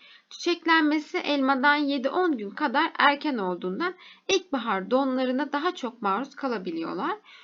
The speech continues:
Bu sebeple armut bahçeleri don tehlikesi olmayan yerlere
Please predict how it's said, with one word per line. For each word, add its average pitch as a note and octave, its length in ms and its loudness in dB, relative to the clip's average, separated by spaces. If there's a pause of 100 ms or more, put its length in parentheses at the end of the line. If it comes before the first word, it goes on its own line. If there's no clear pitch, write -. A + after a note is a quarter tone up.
(200)
Bu D#4+ 160 2
sebeple B3 680 2
armut C4+ 500 6
bahçeleri G#3+ 640 -2
don D4+ 200 2
tehlikesi G#3+ 560 -8
olmayan G#3+ 420 0
yerlere A#3 580 0